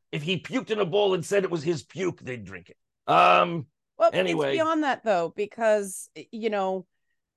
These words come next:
Speaker 2: it, the more parents seem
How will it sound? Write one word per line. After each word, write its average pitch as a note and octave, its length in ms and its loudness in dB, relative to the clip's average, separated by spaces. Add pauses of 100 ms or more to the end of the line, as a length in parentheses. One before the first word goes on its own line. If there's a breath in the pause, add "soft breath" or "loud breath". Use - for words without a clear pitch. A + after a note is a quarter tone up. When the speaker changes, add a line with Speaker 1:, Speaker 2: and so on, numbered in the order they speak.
(240)
Speaker 2:
it, G3+ 100 -10 (120)
the A3+ 200 -2
more B3+ 520 2
parents B3+ 580 -2
seem A3 540 -6